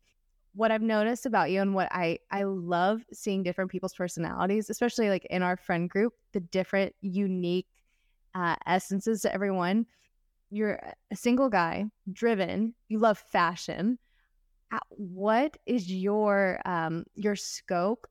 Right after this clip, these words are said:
on individualism and, like, how to present that? Because I think so often, especially in dating, people are like,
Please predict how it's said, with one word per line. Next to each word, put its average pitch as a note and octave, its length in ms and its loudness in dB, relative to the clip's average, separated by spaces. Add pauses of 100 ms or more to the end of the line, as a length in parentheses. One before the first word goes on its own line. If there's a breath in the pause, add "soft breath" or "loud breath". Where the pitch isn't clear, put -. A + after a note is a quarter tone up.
(100)
on F3 580 0 (520)
individualism A3 1000 0
and, G#3+ 80 0
like, G3 120 -2
how F#3 180 0
to G3 80 0
present F3+ 340 -2
that? G#3 180 2
Because G#3+ 220 -2
I G#3 100 0
think B3 220 -4
so A#3+ 480 0
often, F3 640 0 (100)
especially G#3+ 360 -2
in F3+ 120 0
dating, F#3 520 -2 (280)
people G3 240 -4
are F3+ 100 0
like, E3+ 380 0